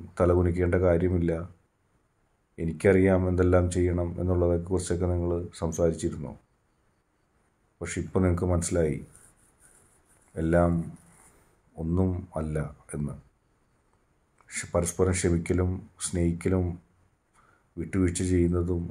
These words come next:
അനുരഞ്ജനത്തിലാക്കുന്നതും ഒക്കെയാണ് നല്ലതെന്ന് നിങ്ങൾക്കിപ്പോൾ ബോധ്യം വന്നിരിക്കുന്നു. മുൻപത്തെ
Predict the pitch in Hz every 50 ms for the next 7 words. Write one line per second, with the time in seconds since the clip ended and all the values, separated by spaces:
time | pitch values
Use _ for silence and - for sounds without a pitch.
0 | 85 85 85 85 85 90 90 87 90 92 90 87 95 92 92 90 87 85 - 87
1 | 85 82 80 87 82 82 - - 87 - - 95 95 90 90 87 87 87 85 82
2 | 82 85 82 90 87 85 82 82 80 - 85 82 82 82 85 85 82 78 85 87
3 | 85 85 82 73 73 73 - 69 65 60 - - - _ _ _ _ _ _ _
4 | _ _ _ _ _ _ _ _ _ _ _ _ - 80 82 85 85 90 87 -
5 | 98